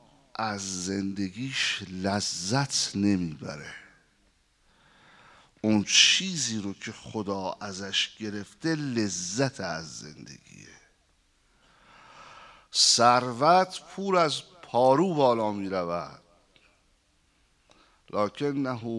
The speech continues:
نون است که در خون می‌زند.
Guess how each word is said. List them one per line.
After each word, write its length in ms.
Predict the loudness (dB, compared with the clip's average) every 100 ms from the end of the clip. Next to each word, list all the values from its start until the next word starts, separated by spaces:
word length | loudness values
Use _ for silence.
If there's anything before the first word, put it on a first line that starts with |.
| -4 -4
نون 560 | -2 0 2 2 0
است 280 | 0 -2 -4
که 80 | -6
در 200 | -4 -6
خون 500 | -10 -12 0 2 4
می‌زند. 800 | 4 0 -4 -8 -10 -10 -14